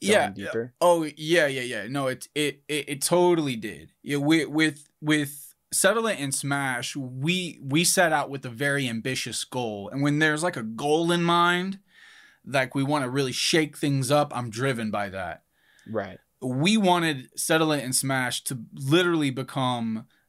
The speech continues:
Speaker 2: the anthem for Smash Four on its release. And our goal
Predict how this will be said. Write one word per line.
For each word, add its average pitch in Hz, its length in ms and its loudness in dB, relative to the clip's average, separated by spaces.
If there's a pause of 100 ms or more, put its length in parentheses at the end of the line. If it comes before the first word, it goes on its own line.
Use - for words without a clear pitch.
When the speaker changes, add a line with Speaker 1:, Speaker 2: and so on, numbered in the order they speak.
(120)
Speaker 2:
the 120 400 -4
anthem 135 540 -2
for 107 500 -6
Smash 127 440 -2
Four 123 480 -6
on 117 180 -8
its 113 180 -12
release. 113 640 -6
And 117 280 -6
our 143 280 2
goal 135 680 2